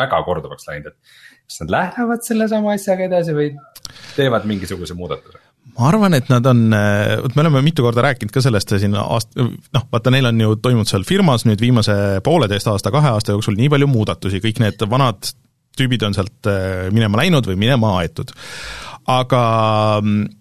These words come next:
Speaker 2: eh, ja kes, eh, väidetavalt siis need mõned juhid, kes nagu hästi pressisid seda Ubisofti formaati. Noh, vähemalt juttude järgi, on ju, et see kõlab nagu kõik hästi. Eh,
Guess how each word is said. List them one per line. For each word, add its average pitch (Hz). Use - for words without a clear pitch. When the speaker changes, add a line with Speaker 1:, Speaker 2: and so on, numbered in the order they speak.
Speaker 2:
eh, 110
ja 110
kes, 113
eh, 107
väidetavalt 113
siis 104
need 101
mõned 110
juhid, 135
kes 101
nagu 101
hästi 117
pressisid 98
seda 95
Ubisofti 101
formaati. 95
Noh, 123
vähemalt 98
juttude 104
järgi, 87
on 90
ju, 85
et 85
see 117
kõlab 120
nagu 101
kõik 120
hästi. 165
Eh, 104